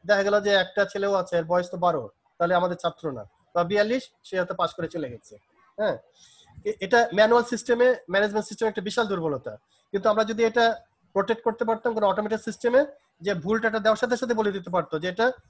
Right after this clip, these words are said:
invalid, আহ, birthday বা invalid something। হ্যাঁ, সেটা হচ্ছে গিয়ে এই যে ইন্টিগ্রিটির একটা সমস্যা।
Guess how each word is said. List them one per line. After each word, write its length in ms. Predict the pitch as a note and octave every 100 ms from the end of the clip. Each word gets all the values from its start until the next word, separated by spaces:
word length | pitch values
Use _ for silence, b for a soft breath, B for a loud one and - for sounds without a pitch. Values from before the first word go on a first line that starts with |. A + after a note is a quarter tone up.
| -
invalid, 440 | F3+ G3+ F#3 G#3+ G#3+ _ _ F3
আহ, 200 | E3+ D#3
birthday 440 | F3+ F3 E3 F#3+
বা 160 | F3 E3+
invalid 440 | E3+ F3 F3 E3+
something। 420 | - D#3 - B2 G#2 _ _ -
হ্যাঁ, 140 | A3+ - _ _
সেটা 200 | - F#3
হচ্ছে 220 | G#3+ A#3
গিয়ে 200 | A3 C4 D4 - _ _ -
এই 140 | F3 F3
যে 140 | F3+
ইন্টিগ্রিটির 480 | F3+ G3 G3+ F#3 F#3+
একটা 160 | F3+
সমস্যা। 440 | E3+ D3+ B2+ -